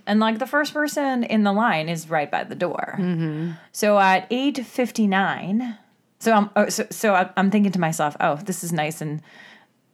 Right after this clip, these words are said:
Speaker 1: you know, civilized." Like, the Germans, they're so civilized. We're, like,
Speaker 2: Mm-hmm.
Speaker 1: all standing in line here. We're having a little small potent coffees. It's summertime. It's hot as fuck.
Speaker 2: <laughs>
Speaker 1: Whatever.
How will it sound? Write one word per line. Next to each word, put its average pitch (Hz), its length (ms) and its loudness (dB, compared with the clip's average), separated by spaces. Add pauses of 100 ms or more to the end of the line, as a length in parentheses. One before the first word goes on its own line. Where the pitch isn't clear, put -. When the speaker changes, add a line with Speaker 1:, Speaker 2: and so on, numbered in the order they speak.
(160)
Speaker 1:
you 190 120 -2
know, 139 80 -4
civilized." 160 800 -6 (960)
Like, 196 120 -6
the 196 100 -4
Germans, 208 380 2
they're 220 180 0
so 220 160 -2
civilized. 180 800 -2
We're, 220 140 4
like, 165 160 4
Speaker 2:
Mm-hmm. 185 80 2
Speaker 1:
all 208 120 4
standing 208 340 0
in 175 120 0
line 254 280 0
here. 254 360 0
We're 226 120 2
having 170 220 0
a 165 80 -2
little 165 220 -2
small 160 640 0
potent 180 320 -6
coffees. 214 1200 -2 (480)
It's 214 180 -6
summertime. 196 600 2
It's 185 80 -4
hot 180 200 2
as 175 120 -2
fuck. 208 380 4
Speaker 2:
<laughs> 208 400 -4
Speaker 1:
Whatever. 156 580 0